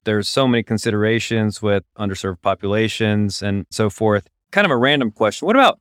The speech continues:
out-of-state consultations? I mean, this is, you would think, just an amazing opportunity. I mean, from a marketing standpoint for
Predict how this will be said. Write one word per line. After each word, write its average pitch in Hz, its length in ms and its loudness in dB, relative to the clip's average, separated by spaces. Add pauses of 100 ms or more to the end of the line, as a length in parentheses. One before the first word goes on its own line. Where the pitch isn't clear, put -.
out-of-state 107 640 -2 (300)
consultations? 107 720 -2
I - 20 0
mean, 107 160 2
this 139 220 0
is, 117 240 -2 (240)
you 113 160 -2
would 107 180 -2
think, 123 300 0 (180)
just - 240 -6
an 104 140 0
amazing 104 640 0
opportunity. 101 800 -2 (320)
I 113 60 -4
mean, 104 180 0
from 104 160 -4
a 101 80 -2
marketing 120 560 2
standpoint 110 880 -2
for 104 580 2